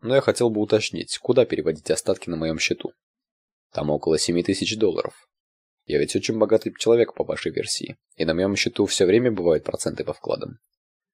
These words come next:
Куда их переводить?" "Пока никуда. Иначе будет легко проследить, что вы быстро избавляетесь от своих лишних денег.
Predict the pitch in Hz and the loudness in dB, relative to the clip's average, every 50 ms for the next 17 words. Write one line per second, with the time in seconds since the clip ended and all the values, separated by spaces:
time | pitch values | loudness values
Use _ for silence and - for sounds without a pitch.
0 | _ _ _ _ _ _ - - 85 87 95 107 - - 123 120 117 117 120 95 | _ _ _ _ _ _ -10 0 4 4 4 4 4 2 2 4 4 4 4 2
1 | 85 - - - _ _ _ _ _ _ _ _ _ _ _ _ _ _ _ _ | 0 -6 -10 -16 _ _ _ _ _ _ _ _ _ _ _ _ _ _ _ _
2 | _ _ _ _ _ _ _ _ _ _ 101 95 - 120 120 123 120 - 117 113 | _ _ _ _ _ _ _ _ _ _ -2 4 4 4 4 4 2 2 4 4
3 | 104 - - _ _ _ _ _ _ _ _ _ _ _ _ _ _ _ 117 117 | 4 2 2 _ _ _ _ _ _ _ _ _ _ _ _ _ _ _ 0 2
4 | 139 147 139 - 139 131 131 131 127 127 - 123 - - - 143 - - 131 - | 2 2 2 0 2 2 2 0 2 2 0 0 0 2 0 0 2 2 2 2
5 | - 135 135 127 113 90 - - - - 92 92 107 101 98 120 120 - - 120 | 2 -2 -2 0 -2 0 0 -2 -2 -2 0 2 0 2 4 2 2 2 2 0
6 | 117 107 101 110 104 107 110 113 110 - - - - 101 101 - - - 104 98 | 0 4 4 4 6 6 6 4 4 2 -4 -2 -2 0 0 2 2 2 2 2
7 | - - 107 - - 107 101 98 98 92 - - - - - _ | 2 0 -2 0 0 -2 -2 0 0 0 -2 -2 -6 -16 -20 _